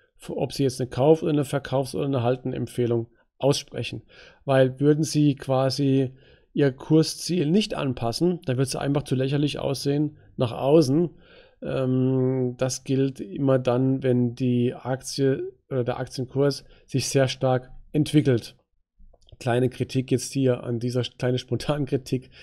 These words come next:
an dieser Stelle an den Kursempfehlungen hier. Äh, wir machen das ein bisschen anders im Aktienfinder. Wir gehen ja hin und sind unbeeindruckt vom aktuellen Aktienkurs,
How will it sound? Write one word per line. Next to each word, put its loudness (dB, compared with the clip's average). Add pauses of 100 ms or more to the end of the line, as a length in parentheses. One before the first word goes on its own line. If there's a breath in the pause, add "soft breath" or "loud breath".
(300 loud breath)
an -2
dieser 0
Stelle -2 (420 loud breath)
an 2
den 2 (180)
Kursempfehlungen 6
hier. 0 (680 loud breath)
Äh, 4
wir 6
machen 4
das 2 (300)
ein -10
bisschen 2
anders 0 (180)
im 2
Aktienfinder. 0 (460 soft breath)
Wir 2
gehen 4
ja 4
hin 0 (240)
und 2
sind -2
unbeeindruckt 0 (100)
vom -2
aktuellen -4
Aktienkurs, 2